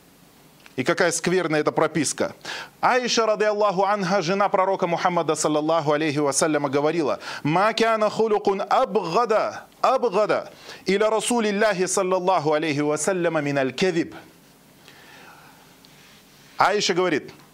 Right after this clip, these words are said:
"Не было для пророка Мухаммада, саллаллаху алейхи вассаляма, какого-либо качества, какого-либо нрава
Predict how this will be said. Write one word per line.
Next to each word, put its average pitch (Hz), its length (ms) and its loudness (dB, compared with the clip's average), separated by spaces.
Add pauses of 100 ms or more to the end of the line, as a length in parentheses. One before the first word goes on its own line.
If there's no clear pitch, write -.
(680)
"Не 220 340 0
было 208 420 0 (140)
для 165 260 -2
пророка 220 480 2
Мухаммада, 214 640 0
саллаллаху 202 720 0
алейхи 196 400 0
вассаляма, 190 1000 0 (540)
какого-либо 208 840 0
качества, 220 760 0
какого-либо 196 640 0
нрава 175 540 2